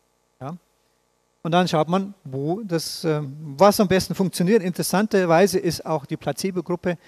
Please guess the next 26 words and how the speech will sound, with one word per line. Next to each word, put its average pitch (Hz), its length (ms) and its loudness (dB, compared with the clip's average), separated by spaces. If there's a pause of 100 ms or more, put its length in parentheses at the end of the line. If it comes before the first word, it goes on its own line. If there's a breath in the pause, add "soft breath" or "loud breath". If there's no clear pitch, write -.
(180 soft breath)
der 160 120 0
geht's 156 200 -2
immer 208 220 0
besser 165 420 0 (240 soft breath)
als 147 200 -8
der 151 160 -2
Gruppe, 151 200 -4
die 135 120 -10
gar 135 180 -4
nichts 120 240 -12
kriegt. - 320 -16
Selbst - 360 -4
wenn 165 160 -4
die 160 60 -8
Placebo-Gruppe 151 1080 -8 (220)
weiß, 220 460 0
dass - 180 -8
sie 160 80 -6
ein 131 100 -10
Placebo 131 480 -10
hat. - 220 -20 (880)
Das - 100 -14
ist - 140 -16
ganz 165 260 -6
komisch. - 500 -10 (460)
Äh, 120 220 -12